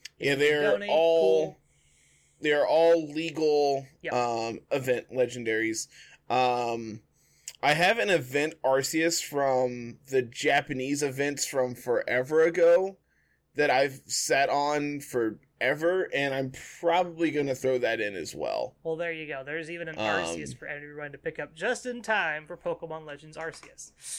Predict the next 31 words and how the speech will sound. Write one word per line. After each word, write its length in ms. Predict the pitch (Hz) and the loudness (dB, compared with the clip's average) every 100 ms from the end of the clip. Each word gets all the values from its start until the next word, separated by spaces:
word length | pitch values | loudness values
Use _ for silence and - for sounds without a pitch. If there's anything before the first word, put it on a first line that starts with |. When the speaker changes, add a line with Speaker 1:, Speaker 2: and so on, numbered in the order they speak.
| - - | -14 -10
Speaker 2:
The 80 | 127 | -4
downside 460 | 135 190 190 190 | 0 0 2 4
is, 180 | 185 180 | 4 2
is 160 | 156 135 | 0 -6
you 80 | 127 | -4
can't 260 | 170 175 | 0 0
bring 160 | 165 165 | 2 0
him 60 | |
to 80 | 151 | 0
Sword 240 | 135 135 131 | 0 0 0
and 100 | 127 | -4
Shield. 320 | - - - - - | -10 -12 -14 -12 -8
<laughs> 180 | - | -6
Speaker 1:
Not 260 | - 247 240 | 2 2 4
yet. 380 | 185 165 175 - - - 185 - | 2 2 -2 -4 -8 -20 -18 -14
Not 320 | 170 214 214 | -6 -6 -4
yet, 240 | 190 151 | -6 -4
Speaker 2:
But, 200 | 135 131 | 0 0
Speaker 1:
anyway. 140 | 117 - _ _ _ _ _ _ _ - | 0 -6 _ _ _ _ _ _ _ -6
Speaker 2:
yeah, 180 | 131 120 | 0 2
it's 240 | 123 127 | 0 -4
the, 640 | - 131 123 123 120 113 - _ _ | -2 2 4 2 0 -4 -6 _ _
there's 200 | 143 131 | -2 -2
a, 120 | 135 - | -2 -2
there 140 | 156 | 0
was 140 | 156 143 | 0 0
an 120 | 143 - | -4 2
old, 340 | 170 175 170 | 6 6 6
old, 180 | 151 147 | 4 2
old 420 | 123 139 139 131 | 2 2 2 0
Japanese, 1080 | 123 131 131 123 135 131 127 123 110 110 - | 0 0 0 -2 -4 -4 -4 -6 -8 -8 -10